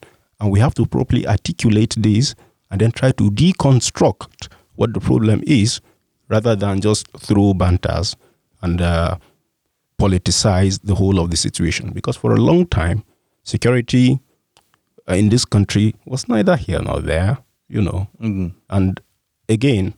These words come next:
Speaker 1: uh, it's what, uh, the Schumpeterian law in economics, where, uh, he talks about, uh, de-, uh, creative destruction. And so when you look at the traditional ways of crime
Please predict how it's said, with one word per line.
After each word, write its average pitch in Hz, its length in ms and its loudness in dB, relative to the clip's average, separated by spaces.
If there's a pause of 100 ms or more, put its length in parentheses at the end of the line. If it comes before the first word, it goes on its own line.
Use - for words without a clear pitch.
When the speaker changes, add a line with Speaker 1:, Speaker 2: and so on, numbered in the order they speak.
(540)
Speaker 1:
uh, 92 500 2
it's - 240 -6
what, 123 300 -2
uh, 98 220 0
the 87 200 -4
Schumpeterian 120 760 0
law 98 160 0
in 92 160 -2
economics, 90 580 -2
where, 85 300 0 (100)
uh, - 100 -6
he - 240 -8
talks - 260 -4
about, - 400 -2
uh, 76 120 0
de-, - 160 -10 (240)
uh, 78 460 0
creative 101 640 -2
destruction. - 640 -6 (760)
And 104 160 -2
so - 100 2
when 113 180 2
you 104 100 2
look 147 240 0
at 156 80 -2
the 117 60 0
traditional 107 600 -2
ways 101 400 0 (560)
of - 280 -6 (720)
crime 95 460 0